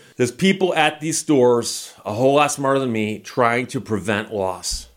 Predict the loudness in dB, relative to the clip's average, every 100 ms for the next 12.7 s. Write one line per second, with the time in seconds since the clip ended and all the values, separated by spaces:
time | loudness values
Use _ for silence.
0 | _ _ _ _ _ -4 -4 -2 -2 0
1 | 0 -2 0 -2 -2 0 0 2 -2 -2
2 | 2 2 2 -2 -4 -6 _ 2 2 2
3 | -4 -2 -2 -2 -2 -4 -6 -8 -6 -2
4 | 2 2 0 -14 _ -2 -2 -2 -8 -2
5 | 2 4 4 4 2 -2 _ _ -20 _
6 | 0 0 -2 -2 2 4 2 -4 _ _
7 | -6 -4 2 2 0 -4 -2 -2 -4 -8
8 | _ _ _ _ _ -12 -4 2 4 2
9 | -2 -10 _ -12 -2 0 0 -2 -2 0
10 | -2 -6 -14 -20 -16 0 2 2 0 2
11 | 2 2 0 0 2 0 0 -2 0 0
12 | 2 0 2 4 2 -2